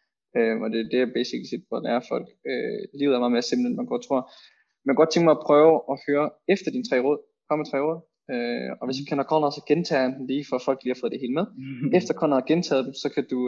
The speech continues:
Speaker 1: øh, så kan du prøve at tænke over, hvad er dit mål den første januar? Det vil sige, det må så være om otte måneder. Øh, hvad er dit mål om otte måneder? Det kan være svært, men det kommer også sjovt at høre fra skud fra hoften. Du kan tænke over det,
Speaker 2: Ja.
Speaker 1: mens du laver lige tips.
Speaker 2: Ja, tak. Øh, jamen, altså, det første, det må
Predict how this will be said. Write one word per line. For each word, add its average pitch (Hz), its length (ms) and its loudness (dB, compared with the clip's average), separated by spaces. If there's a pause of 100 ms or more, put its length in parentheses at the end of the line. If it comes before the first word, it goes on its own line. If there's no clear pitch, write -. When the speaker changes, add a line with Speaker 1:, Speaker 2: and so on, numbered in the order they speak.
Speaker 1:
øh, 120 240 4 (180)
så - 100 -12
kan 127 120 -10
du 127 40 -6 (120)
prøve 131 160 -2
at - 80 -10
tænke 135 200 -2
over, 123 180 -2
hvad 131 140 4 (140)
er 127 40 2 (100)
dit 131 120 -6 (120)
mål 123 140 0 (120)
den 123 140 -8
første 139 260 -2
januar? 113 320 -2
Det 120 100 -6
vil - 160 -8
sige, 120 200 -2 (520)
det - 80 -8
må 123 120 -4
så 120 120 -4
være 113 160 2
om - 40 -6 (120)
otte 139 180 0
måneder. 240 220 -4 (300)
Øh, 123 260 -8
hvad 127 100 -2
er 127 80 0
dit 127 140 -2
mål 120 140 -2
om 120 120 -6
otte 123 160 -10
måneder? 123 180 -4
Det 139 80 -4
kan 165 120 8
være 160 120 0
svært, 170 160 8 (140)
men 131 100 -4
det 131 80 -4
kommer 127 160 0
også - 100 -4
sjovt 127 120 -6
at 139 60 -4
høre 135 120 -4
fra - 160 -20
skud 143 160 -6
fra - 120 -16
hoften. - 220 -14 (360)
Du - 60 -16
kan 135 120 -6
tænke 165 180 0
over 135 80 2
det, 123 80 4
Speaker 2:
Ja. - 40 2
Speaker 1:
mens - 100 -6
du 123 100 -8
laver 123 180 -2
lige 127 140 -12
tips. - 200 -14 (800)
Speaker 2:
Ja, 107 60 0 (120)
tak. 98 120 0 (320)
Øh, 107 320 4 (120)
jamen, 110 220 2
altså, 113 160 0
det 123 120 -6
første, 160 280 4
det 135 100 6
må 127 60 4